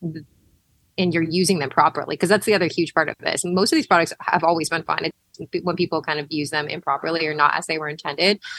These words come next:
If you're using products as they were intended, it, it, the, you have an extremely small risk of going wrong, um, from that perspective. And, you know, I'm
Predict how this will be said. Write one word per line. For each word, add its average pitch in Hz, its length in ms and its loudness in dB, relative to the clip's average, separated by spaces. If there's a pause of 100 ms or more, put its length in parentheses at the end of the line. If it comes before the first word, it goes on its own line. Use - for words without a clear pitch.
(280)
If 196 80 2
you're 196 260 4
using 208 300 4
products 175 320 4
as 160 140 -2
they 165 140 0
were 156 120 0
intended, 151 540 0 (440)
it, - 60 -10
it, 185 460 -2 (100)
the, 175 320 0 (1160)
you 214 280 2
have 196 140 4
an 180 120 -2
extremely 202 580 2
small 147 260 0
risk - 280 -4
of 160 180 -2
going 156 260 0
wrong, - 260 -6 (480)
um, 165 400 4 (440)
from 175 180 2
that 165 200 2
perspective. - 560 -2
And, 190 320 2
you 202 120 2
know, 156 100 0
I'm 175 220 -2